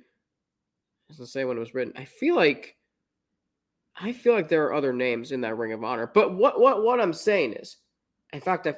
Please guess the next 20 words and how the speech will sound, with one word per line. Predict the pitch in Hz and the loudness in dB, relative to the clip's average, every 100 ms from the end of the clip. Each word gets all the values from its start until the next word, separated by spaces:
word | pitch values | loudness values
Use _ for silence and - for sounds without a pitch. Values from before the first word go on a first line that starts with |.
| - | -6
I, | - 147 | -4 -2
I | |
know | 147 151 180 | -2 2 2
there | 165 104 | 2 -2
is. | - - - _ _ _ _ _ _ _ _ _ _ _ _ _ _ _ _ _ - | -8 -10 -16 _ _ _ _ _ _ _ _ _ _ _ _ _ _ _ _ _ -6
That's | 156 185 | -4 0
not | 170 104 | 0 0
all, | 98 87 - | -4 -8 -8
because | 143 170 | -2 0
I | 175 | 2
feel | 170 226 | 4 4
like | 180 151 - | 6 2 0
I've | 156 135 | -2 -2
seen, | - - 170 151 135 127 _ _ _ _ _ _ _ _ _ _ _ _ _ _ _ _ _ _ _ - | -4 0 2 2 0 -6 _ _ _ _ _ _ _ _ _ _ _ _ _ _ _ _ _ _ _ -16
let | 165 | -12
me | |
see. | 127 - 117 85 - _ _ _ _ _ _ _ _ _ _ _ _ _ _ _ _ _ _ _ _ 302 _ _ 302 _ _ _ _ _ _ _ _ _ | -12 -6 -6 -6 -12 _ _ _ _ _ _ _ _ _ _ _ _ _ _ _ _ _ _ _ _ _ _ _ _ _ _ _ _ _ _ _ _ _
Yeah, | - 113 | -2 -2
Danny | 104 147 156 180 | 0 2 4 6
McGoin | 180 143 156 160 160 156 | 4 4 6 6 6 2